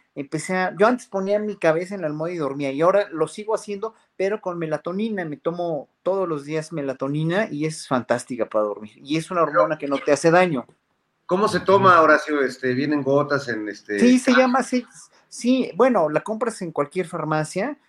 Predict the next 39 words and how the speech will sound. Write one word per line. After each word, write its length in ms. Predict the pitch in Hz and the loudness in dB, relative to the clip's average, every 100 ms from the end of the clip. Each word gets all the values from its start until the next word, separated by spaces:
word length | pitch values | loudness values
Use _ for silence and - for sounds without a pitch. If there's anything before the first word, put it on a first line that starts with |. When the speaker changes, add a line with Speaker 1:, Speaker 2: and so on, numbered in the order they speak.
| _ _ | _ _
Speaker 1:
melatonina, 1000 | - 147 143 139 160 190 202 202 220 - | -4 -4 -4 -4 -2 0 0 0 0 -2
y 320 | 160 156 151 | -8 -10 -12
tomas 420 | - 175 180 180 - | -2 0 0 -2 -4
cinco 460 | - 190 196 185 | -6 -4 -2 0
gramos 680 | 165 165 170 170 165 156 - | 2 4 2 0 -2 -4 -4
diarios, 540 | 170 151 151 131 110 - | 2 2 2 -4 -8 -10
cinco, 400 | 170 175 175 147 | -8 -4 -4 -6
sí, 220 | - 202 | -6 -6
son, 140 | 180 208 | -2 0
son 220 | 214 214 | 2 0
cinco 260 | 160 233 226 | 0 0 2
gramos 340 | 190 196 185 | 4 2 0
diarios 320 | 165 156 147 135 | 2 2 0 -8
de 80 | |
melatonina, 720 | 131 123 127 139 156 185 220 254 - _ | -10 -8 -8 -6 -6 -2 0 0 -6 _
una 400 | 165 185 226 247 | -10 -2 4 6
hora 140 | 214 214 | 6 4
antes 220 | 208 175 | 2 -4
de 80 | 160 | -2
dormir, 440 | 143 151 196 240 - | -2 -2 -2 -4 -4
y 100 | 165 | -8
mira, 240 | 175 160 | -4 -4
duermes 400 | 151 175 175 170 | -4 -6 -6 -10
fantástico, 680 | 156 139 160 156 185 208 214 _ _ _ | -10 -4 -4 -4 -6 -6 -6 _ _ _
te 60 | |
ayuda 320 | 165 165 208 214 | 0 2 -2 -2
a 40 | |
regenerar, 760 | 165 - 156 139 156 180 180 170 | -2 -6 -10 -2 2 2 0 -4
te 80 | 156 | -10
ayuda, 440 | 143 160 165 151 | -10 -8 -6 -6
pues 160 | - 190 | -10 -16
es 140 | - | -12
un 120 | 214 | -8
antioxidante 720 | 202 170 - - 160 160 160 | -8 -8 -10 -10 -8 -6 -4
maravilloso, 600 | 165 143 127 127 160 156 | -4 -2 -4 -4 -8 -10
y 120 | 147 165 | -8 -8
es 100 | 190 | -6
natural, 480 | 180 147 143 202 | -8 -2 0 2
además. 460 | 156 123 139 151 - | -2 -8 -14 -16 -20